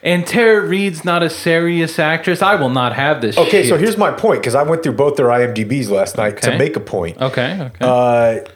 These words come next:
Speaker 1: Little research.
Speaker 2: Brittany Murphy was in Girl Interrupted,
Speaker 1: That's true.
Speaker 2: which was nominated, I believe.
Speaker 1: A
Speaker 2: She was
Speaker 1: seminal
Speaker 2: not.
Speaker 1: film for me.
Speaker 2: She was. It's Kristen's maybe favorite book, one of favorite books, favorite movies,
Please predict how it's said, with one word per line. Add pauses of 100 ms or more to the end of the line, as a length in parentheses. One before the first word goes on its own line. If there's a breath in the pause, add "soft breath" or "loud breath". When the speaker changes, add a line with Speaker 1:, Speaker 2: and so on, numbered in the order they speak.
(140)
Speaker 1:
Little
research.
Speaker 2:
Brittany
Murphy
was
in
Girl
Interrupted, (640)
Speaker 1:
That's
true.
Speaker 2:
which
was
nominated,
I
believe.
Speaker 1:
A
Speaker 2:
She
was
Speaker 1:
seminal
Speaker 2:
not.
Speaker 1:
film
for
me.
Speaker 2:
She
was.
It's (220)
Kristen's
maybe
favorite
book,
one
of
favorite
books,
favorite
movies,